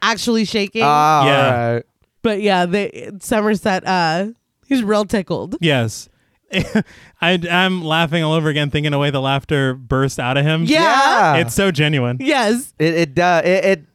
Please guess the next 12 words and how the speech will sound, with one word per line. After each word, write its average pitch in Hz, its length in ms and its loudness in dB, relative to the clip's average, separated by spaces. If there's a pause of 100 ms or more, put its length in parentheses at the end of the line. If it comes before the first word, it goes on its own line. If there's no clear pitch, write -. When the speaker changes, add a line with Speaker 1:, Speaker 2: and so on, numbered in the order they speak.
(260)
Speaker 2:
that 190 260 2
is 196 280 0
something 165 480 -2
in, 151 400 -2
in 196 220 0
this 196 260 0
movie, 151 400 0
the 135 120 -2
way 139 320 2
it 127 60 -4
is, 123 560 -2 (440)
that's, 143 640 0